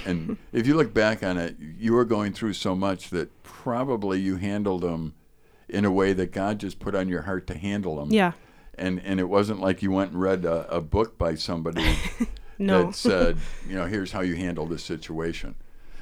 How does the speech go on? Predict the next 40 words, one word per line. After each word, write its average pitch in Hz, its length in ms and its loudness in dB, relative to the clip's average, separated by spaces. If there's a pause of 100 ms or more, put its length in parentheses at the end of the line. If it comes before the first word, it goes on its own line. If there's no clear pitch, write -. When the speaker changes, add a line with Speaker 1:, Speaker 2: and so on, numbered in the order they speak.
Speaker 1:
So, 95 520 2 (400)
uh, 110 80 0
but 131 280 2
I 135 80 6
think 190 220 0
as 135 100 2
I 127 80 6
look 117 220 2
forward, 139 560 0
too, 107 360 0
uh, 90 260 0
uh, 87 40 -4
uh, 87 560 -8
what 123 280 4
are 220 40 0
you 185 240 0
hoping, 98 580 -2 (640)
um, 87 500 -4
happens 113 580 -2
in 95 100 -2
the 90 100 -2
future 101 560 -4
as 82 260 -4
you're 87 140 0
part 110 280 -2
of 110 60 -2
the 95 80 -2
body 98 420 -2
of 90 120 -8
Christ, 90 420 -2
you're 80 100 -6
part 98 200 -4
of 92 80 -8
a 87 60 -10
church? 85 640 -6 (540)
Uh, 95 360 0
how 139 220 2
can 190 200 -2
the 123 100 0
church - 680 -4